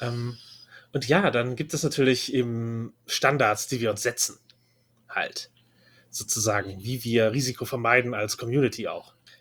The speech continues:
Eben sowas wie im Pen and Paper Session Zeros setzen sich durch. Spielleitung übernimmt Verantwortung für das Wohlbefinden der Leute. Im Vampire-Rollenspiel-Grundbuch steht drin, das ist ein Spiel, wo es darum geht, Monster zu spielen, nicht Monster zu sein und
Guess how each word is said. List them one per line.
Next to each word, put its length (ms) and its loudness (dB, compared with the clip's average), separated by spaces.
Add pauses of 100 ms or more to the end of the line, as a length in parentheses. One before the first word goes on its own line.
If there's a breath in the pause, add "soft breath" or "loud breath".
(120 soft breath)
Eben 180 2
sowas 300 4
wie 100 -6
im 220 -4
Pen 140 2
and 100 -2
Paper 440 4
Session 300 0
Zeros 580 6
setzen 300 0
sich 180 -2
durch. 460 -2 (520 loud breath)
Spielleitung 920 4
übernimmt 480 4
Verantwortung 800 2
für 160 -2
das 180 2
Wohlbefinden 460 2
der 80 4
Leute. 460 2 (760)
Im 180 2
Vampire-Rollenspiel-Grundbuch 1900 2
steht 260 0
drin, 160 8
das 180 4
ist 40 -4
ein 60 -4
Spiel, 340 2
wo 60 6
es 100 4
darum 260 2
geht, 460 0
Monster 320 2
zu 100 -2
spielen, 300 4
nicht 160 0
Monster 260 2
zu 140 -2
sein 440 4
und 260 -4